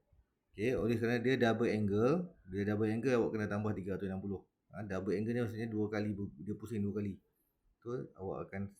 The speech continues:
setiap jawapan kita ni, double angle ni, satu sembilan sembilan point empat tujuh, awak tambah dengan tiga ratus enam puluh. Satu lagi juga, yang tiga ratus empat puluh ni pun,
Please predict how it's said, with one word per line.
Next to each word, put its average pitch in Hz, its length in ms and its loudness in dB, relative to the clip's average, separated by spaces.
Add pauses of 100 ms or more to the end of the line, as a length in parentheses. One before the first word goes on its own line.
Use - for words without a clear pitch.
setiap 92 360 -2
jawapan 104 360 -2
kita 104 160 -4
ni, 147 320 -2 (1080)
double 80 280 -6
angle 90 400 -4
ni, 135 360 -2 (200)
satu 90 320 -8
sembilan 95 360 -6
sembilan 95 380 -4 (140)
point 90 280 -8
empat - 240 -10
tujuh, 107 320 -4 (520)
awak 85 240 -4
tambah 101 240 0
dengan 95 200 -4
tiga 92 240 -2
ratus 92 320 -4
enam 90 240 -4
puluh. 117 520 0 (560)
Satu 95 240 -4
lagi 110 400 0
juga, 127 400 0 (160)
yang 95 240 -2
tiga 95 280 -4
ratus 95 320 -2
empat 82 200 -10
puluh 101 240 -4
ni 113 160 -2
pun, 139 240 -2